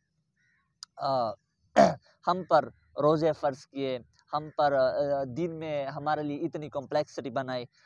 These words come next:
और, अ, रोज़ा तो इसलिए फ़र्ज़ हुआ, अ, कुरान मजीद में आयत भी है कि आप, ए इंसान, आप पर रोज़ा, अ, म-, रोज़ा इसलिए फ़र्ज़ किया गया ताकि आप मुत्तकी बन जाओ, आपके अंदर तकवा आ जाए। ये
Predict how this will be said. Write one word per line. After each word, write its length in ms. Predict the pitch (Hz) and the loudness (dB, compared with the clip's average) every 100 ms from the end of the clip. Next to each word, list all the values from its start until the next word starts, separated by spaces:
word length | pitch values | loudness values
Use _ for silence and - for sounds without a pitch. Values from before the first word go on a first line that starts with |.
| - - | -12 4
और, 300 | 170 175 170 | 6 8 6
अ, 760 | 170 165 _ - 160 165 165 | 4 0 _ -2 2 4 4
रोज़ा 280 | 160 202 202 | 4 4 4
तो 180 | 196 190 | 2 -2
इसलिए 360 | 202 - 196 165 | -4 -4 -2 0
फ़र्ज़ 340 | 185 180 160 | 2 0 0
हुआ, 200 | 180 180 175 | -2 0 0
अ, 420 | 160 - 139 139 | -6 -6 -2 -2
कुरान 300 | - 151 143 | -2 -4 -4
मजीद 300 | 147 160 147 | -4 -4 -2
में 100 | 156 | -2
आयत 220 | 156 147 | 0 -2
भी 160 | 131 156 | -2 0
है 180 | 165 | 0
कि 180 | 175 - - | -2 -8 -2
आप, 260 | 170 196 208 _ _ _ _ _ _ _ _ _ _ - | 0 2 0 _ _ _ _ _ _ _ _ _ _ 2
ए 160 | 196 220 | 4 4
इंसान, 380 | 190 - 190 | -2 0 2
आप 180 | 214 214 - | 2 0 4
पर 140 | 208 | 4
रोज़ा, 420 | 175 202 196 226 226 226 _ _ _ - | 4 2 4 2 0 -4 _ _ _ -2
अ, 60 | 160 160 | 4 4
म-, 300 | 156 165 165 - 160 | 4 4 4 4 4
रोज़ा 380 | 170 214 208 220 220 | 8 8 6 0 0
इसलिए 400 | 233 - 220 175 | -6 -2 0 0
फ़र्ज़ 380 | - 196 - - | 6 4 4 -4
किया 160 | 170 147 | 0 0
गया 240 | 139 165 | 0 -2
ताकि 320 | - 147 - | 0 -4 -2
आप 120 | 156 - | -4 -4
मुत्तकी 500 | 127 - 131 113 143 | -14 -8 -10 -6 -6
बन 260 | 113 104 104 | -6 -14 -12
जाओ, 220 | 101 98 _ _ _ | -12 -12 _ _ _
आपके 340 | 135 160 _ 151 | -6 -6 _ -12
अंदर 280 | 135 135 - 127 | -4 -4 -4 -10
तकवा 340 | 120 139 131 | -4 -2 -2
आ 40 | 117 | -2
जाए। 240 | 143 202 | -6 -6
ये 220 | 208 214 | -4 -2